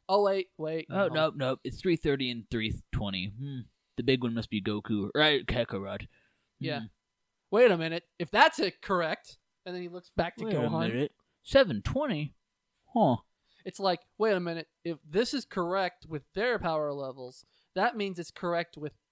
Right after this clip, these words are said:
Speaker 1: Child's power levels.
Speaker 2: Nah.
Speaker 1: That's weird. I'm just gonna ignore that.
Speaker 2: Also, another little side fact that's kinda funny.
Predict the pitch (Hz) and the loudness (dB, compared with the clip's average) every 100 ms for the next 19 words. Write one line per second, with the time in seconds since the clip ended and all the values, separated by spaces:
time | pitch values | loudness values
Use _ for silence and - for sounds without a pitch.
0 | _ _ - 202 214 277 233 190 156 - | _ _ -2 2 4 4 4 2 -2 -8
1 | 175 156 147 143 143 139 143 147 - - | -2 0 0 -2 -4 -4 -6 -6 -8 -18
2 | _ 117 113 113 107 104 104 101 101 101 | _ -12 -4 0 2 2 0 0 -2 -2
3 | 98 - _ _ _ - 190 175 156 156 | -4 -8 _ _ _ -10 -10 -6 -4 0
4 | 151 147 175 190 - 160 156 151 143 143 | 0 2 0 2 2 2 2 0 0 2
5 | 143 - _ _ _ - - - 123 139 | -2 -4 _ _ _ -20 -20 -18 -6 -4
6 | - 117 101 _ _ _ _ _ _ _ | -2 -4 -6 _ _ _ _ _ _ _
7 | - 131 160 196 185 190 185 175 185 - | -2 4 6 6 6 6 6 4 4 4
8 | 131 127 117 - 123 139 175 165 123 | 2 2 -4 -2 -2 2 2 4 2